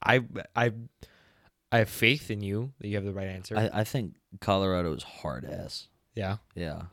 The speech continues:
Speaker 2: I like Colorado a lot.
Speaker 1: That's, that's controversial to have Colorado up there. I want you to know that.
Speaker 2: I know, but I mean, Colorado is one of those areas where, like, if you stay down on ground level, then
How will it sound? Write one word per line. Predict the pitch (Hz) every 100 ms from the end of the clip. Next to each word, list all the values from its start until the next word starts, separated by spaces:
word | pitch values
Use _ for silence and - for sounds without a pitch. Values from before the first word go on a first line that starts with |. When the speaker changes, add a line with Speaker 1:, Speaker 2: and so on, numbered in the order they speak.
| -
Speaker 2:
I | 95
like | 85 82 -
Colorado | - 82 82 82 82
a |
lot. | 85 85 80 - - _ _ _ _ -
Speaker 1:
That's, | - 113 - -
that's | 131 -
controversial | 190 190 - 104 104 - - -
to | 92
have | 92 - _ -
Colorado | 98 87 85
up | 85 -
there. | -
I |
want | 85 92 -
you | 85
to |
know | 80 85
that. | - - _
Speaker 2:
I | 107
know, | 104 101 107 87 80
but | 82 90
I |
mean, | 90 92 92 82 _
Colorado | - 104 127 147 165 160 147
is | 95
one | 101
of | 107
those | 104 98
areas | 80 87 92 101 110 -
where, | 92
like, | 90 85 82 - _ _ _ _ _ _ _ _
if | 107 101 -
you | 101 110 127 120 -
stay | - - - 95 101
down | 101 92 92 98
on | 101 92
ground | 80 82 87 92
level, | 98 113 147 156 _ _ _ _
then | - 95 98 98 95 92 90